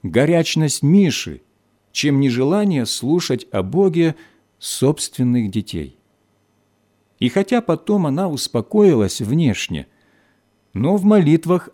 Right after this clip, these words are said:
обращалась к Господу, не переставала верить, что дети её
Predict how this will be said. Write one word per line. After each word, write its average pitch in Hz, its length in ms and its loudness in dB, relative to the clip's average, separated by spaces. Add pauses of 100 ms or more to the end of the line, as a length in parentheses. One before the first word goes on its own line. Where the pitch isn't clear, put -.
обращалась 135 840 -2
к - 40 -6
Господу, 170 760 0 (520)
не 117 140 2
переставала 156 760 0
верить, 185 540 0 (320)
что - 260 -10
дети 147 400 0
её 175 480 0